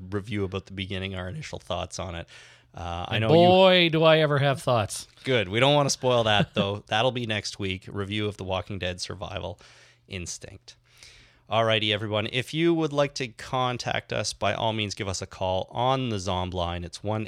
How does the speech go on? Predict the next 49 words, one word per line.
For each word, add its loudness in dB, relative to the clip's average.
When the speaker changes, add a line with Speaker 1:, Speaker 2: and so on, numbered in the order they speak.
Speaker 1:
eight -10
six -10
six -6
four -2
eight -6
three -6
Z -2
O -6
M -12
B. -4
That's -10
eight -10
six -14
six, -14
four 0
eight -2
three, -8
nine -4
six -10
six -14
two. -4
You -8
can -8
find 2
us -2
on 0
Twitter -2
at -10
Talking -4
Dead, 0
which -6
I've -2
been 0
slightly -4
more 0
active -6
on. -6
Every -8
few -10
days -2
I -2
go -2
and -6
check -8
the -14
Twitter -6
account -6
and -10
I -8